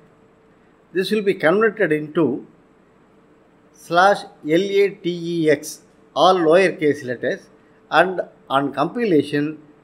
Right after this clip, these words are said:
this will produce an error, undefined control sequence. This can also be avoided by enclosing such commands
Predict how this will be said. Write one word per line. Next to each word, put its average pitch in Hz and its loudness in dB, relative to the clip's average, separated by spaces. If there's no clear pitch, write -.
this 160 -2
will 185 0
produce 180 -4
an 131 -6
error, 151 0
undefined 170 -4
control 165 -2
sequence. 147 -4
This 170 -10
can 160 0
also 190 2
be 226 2
avoided 170 2
by 139 -2
enclosing 180 -4
such 185 -6
commands 143 -4